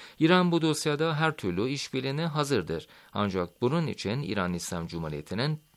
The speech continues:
yetkinliği tanınmalı ve milli egemenliğine saygı gösterilmelidir." Ukrayna yolcu uçağı sekiz Ocak iki bin yirmide Tahran Havalimanı'ndan kalktıktan kısa bir süre sonra düştü.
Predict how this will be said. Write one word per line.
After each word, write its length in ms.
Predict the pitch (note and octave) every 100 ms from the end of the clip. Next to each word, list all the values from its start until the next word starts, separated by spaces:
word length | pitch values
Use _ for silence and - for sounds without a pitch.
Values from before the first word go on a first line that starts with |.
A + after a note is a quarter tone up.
| -
yetkinliği 680 | F2+ E2+ - D#2 F2 C#3+ D3+ - - -
tanınmalı 680 | A#2+ G#2+ F2+ E2 D#2+ C#3 D#3
ve 140 | C#3
milli 320 | C3 B2+ B2
egemenliğine 800 | E3+ D#3+ C#3+ B2+ A2 F2 E2 E2+
saygı 360 | D#2+ A2+ A2 C#3
gösterilmelidir." 920 | D#3 D3 - C3 C3 C3 G#2 D#2 D2 - - - -
Ukrayna 440 | C3 B2 E3 E3+ E3
yolcu 400 | D3 C#3 C3 C3+
uçağı 340 | C3 D3 D#3
sekiz 380 | D3+ C3+ C3 A#2
Ocak 400 | A2 - D3 C#3
iki 280 | A#2 A#2 G2+
bin 60 |
yirmide 580 | F#2+ E2 D2+ D2 A2 D3+ - - -
Tahran 400 | G#2+ G2 F#2 F#2
Havalimanı'ndan 920 | F2+ G2+ D#3 E3+ D#3+ C3 A2 G2 E2+
kalktıktan 720 | - E2 D#2+ E2+ E2 E2+ E2
kısa 420 | E2 G2+ - E3+ E3+
bir 60 |
süre 260 | D3+ D3 A#2+
sonra 480 | - F2 D#2+ E2+ F2 - -
düştü. 420 | G#2 F2 - D#2+